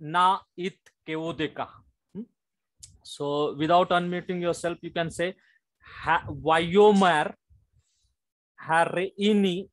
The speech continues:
na it kevodeka." Hmm? "मुझे अपना तेज दिखा दे." And he said, "I beseech thee,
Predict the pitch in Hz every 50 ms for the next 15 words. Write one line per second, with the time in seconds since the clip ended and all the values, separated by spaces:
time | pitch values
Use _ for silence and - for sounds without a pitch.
0 | _ _ 160 147 156 160 165 175 180 185 - _ _ _ _ - 165 202 202 -
1 | _ - - _ _ _ _ _ _ _ _ _ _ - 156 156 160 156 160 160
2 | 151 - 156 147 147 - 151 123 95 90 - - - - - - - - 175 220
3 | - - - - - - - - 135 151 165 147 185 190 202 - - - 160 160
4 | - - 185 175 180 - - _ - 175 175 185 196 185 - - - - - _
5 | 123 151 151 - - 175 160 135 147 120 95 - _ _ _ _ _ _ _ _
6 | _ _ _ _ _ _ - 143 147 156 151 165 185 - - - 202 196 196 180
7 | - - 160 165 165 135 160 175 - - - 208 220 220 165 156 139 170 165 160
8 | 196 202